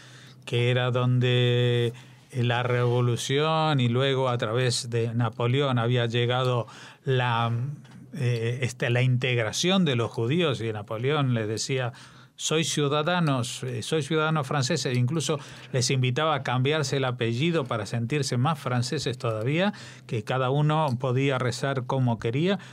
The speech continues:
pero que todos iban a tener los mismos, eh, derechos, etcétera.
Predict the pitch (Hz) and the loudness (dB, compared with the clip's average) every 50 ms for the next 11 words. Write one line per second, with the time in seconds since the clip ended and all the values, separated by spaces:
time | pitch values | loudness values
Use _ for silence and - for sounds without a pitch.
0 | - - - - 147 151 175 180 156 - 147 131 120 143 156 156 160 165 160 - | -20 -8 -2 -2 0 2 2 2 0 0 -2 -2 0 0 0 2 2 2 2 0
1 | - 147 143 143 147 143 139 131 120 123 120 131 143 143 143 135 123 113 107 117 | 0 0 0 0 2 2 0 0 0 0 0 0 0 0 0 0 -2 -2 0 0
2 | 123 123 131 120 117 127 127 127 127 120 - - - 120 117 110 107 107 107 107 | 0 2 2 2 2 2 2 2 0 0 -2 -4 -4 -4 -4 -2 -2 -4 -4 -4
3 | 107 104 104 104 104 104 113 127 143 160 160 147 143 - 117 - - 127 123 - | -4 -4 -4 -4 -4 -2 0 0 2 0 0 -2 -4 -6 -6 -4 -4 -4 -4 -4
4 | 143 127 123 - 104 | -4 -4 -4 -8 -12